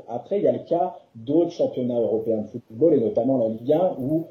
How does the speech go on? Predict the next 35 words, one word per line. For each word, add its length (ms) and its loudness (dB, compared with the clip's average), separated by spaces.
euh, 240 0
on 140 0
arrive 280 4
à, 300 -2
euh, 840 -2
des 260 -4
chiffres 340 -4
qui, 140 -10
à 60 2
l'heure 200 6
actuelle, 600 2
euh, 100 -4
dépassent 380 -2
les 60 -10
cinquante 580 -2
et 60 -12
peuvent 180 -2
s'approcher 380 -6
des 80 -4
soixante-dix 720 -4
en 240 2
épisode 480 2
de, 600 2
de 160 -4
covid. 320 -4
Donc 140 -10
ça, 100 4
c'est 160 -2
extrêmement 380 -2
important. 340 -4
Le 140 2
point 200 0
que 80 -8
t'évoques 300 0
aussi, 380 -10